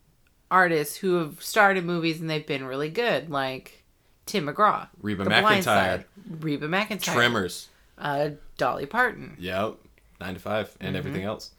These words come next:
Speaker 1: They've done both. It's not weird that Blake Shelton, who is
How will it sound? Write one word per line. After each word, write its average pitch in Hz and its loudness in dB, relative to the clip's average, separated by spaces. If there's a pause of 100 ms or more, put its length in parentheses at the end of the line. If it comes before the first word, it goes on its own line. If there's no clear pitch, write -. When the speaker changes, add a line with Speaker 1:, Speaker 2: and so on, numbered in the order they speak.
(220)
Speaker 1:
They've 135 -6 (680)
done 143 -2
both. 196 0 (360)
It's 240 -12
not 277 -6
weird 233 -4
that 196 0
Blake 185 -2
Shelton, 156 -2
who 160 -2
is 139 -4